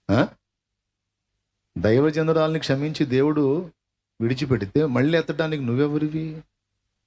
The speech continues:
దైవజనుడిని దేవుడు క్షమించి ఉంటే దాన్ని ఎత్తడానికి నువ్వెవరివి? దేవునికి భక్తునికి మధ్య నువ్వు దూరతావా? నలిగిపోతావు.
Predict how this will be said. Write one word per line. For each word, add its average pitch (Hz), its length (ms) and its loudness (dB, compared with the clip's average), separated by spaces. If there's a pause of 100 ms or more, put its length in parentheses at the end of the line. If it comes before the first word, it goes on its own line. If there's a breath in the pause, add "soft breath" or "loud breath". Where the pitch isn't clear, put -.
దైవజనుడిని 123 600 2
దేవుడు 123 360 0
క్షమించి 127 520 -2
ఉంటే 117 140 0
దాన్ని 107 280 0
ఎత్తడానికి 117 460 -2
నువ్వెవరివి? 120 680 -2 (840)
దేవునికి 139 480 0
భక్తునికి 113 460 -4
మధ్య 113 280 -2
నువ్వు 98 220 -2
దూరతావా? 95 720 -2 (2000)
నలిగిపోతావు. 104 720 0